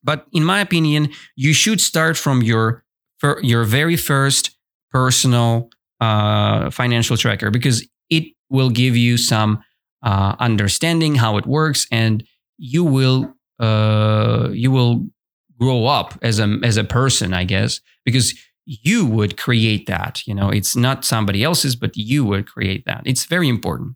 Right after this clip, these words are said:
It's very, very important. Okay, so, uh, that was the number three thing.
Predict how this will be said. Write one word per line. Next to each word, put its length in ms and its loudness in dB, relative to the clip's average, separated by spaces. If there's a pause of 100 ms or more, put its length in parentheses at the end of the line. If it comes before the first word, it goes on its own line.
(140)
It's 160 -20
very, 240 2
very 320 0
important. 480 -8 (220)
Okay, 340 -2 (400)
so, 260 -2 (200)
uh, 300 2
that 140 0
was 200 0
the 100 2
number 300 0
three 340 -2
thing. 380 0